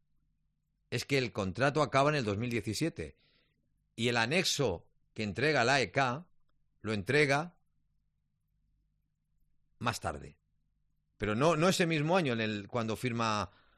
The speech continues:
eh, Didac, sino que lo entrega este año, diciendo que tienen un papel firmado por el jugador,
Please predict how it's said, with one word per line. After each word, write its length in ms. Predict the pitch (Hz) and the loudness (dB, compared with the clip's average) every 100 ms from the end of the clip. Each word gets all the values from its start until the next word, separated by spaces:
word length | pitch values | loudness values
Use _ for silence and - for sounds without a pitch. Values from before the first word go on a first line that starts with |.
| _ _ _ | _ _ _
eh, 560 | - 101 101 95 95 - | -12 -10 -8 -8 -8 -8
Didac, 360 | 101 113 95 - | -4 -2 -2 -2
sino 200 | 101 92 | -4 -2
que 80 | |
lo 60 | 101 | -2
entrega 240 | 92 147 | -2 0
este 220 | 165 - 160 | 0 2 0
año, 340 | 156 85 76 _ _ _ _ _ | 0 -4 -12 _ _ _ _ _
diciendo 320 | 107 107 147 143 | -8 -2 0 0
que 80 | |
tienen 260 | 107 147 147 | 0 0 0
un 200 | 143 123 | 0 0
papel 300 | 131 110 160 | 0 0 0
firmado 360 | - 117 135 131 | 0 0 0 2
por 120 | 135 | 2
el 60 | |
jugador, 560 | 127 117 131 160 196 226 | 2 4 6 6 6 -2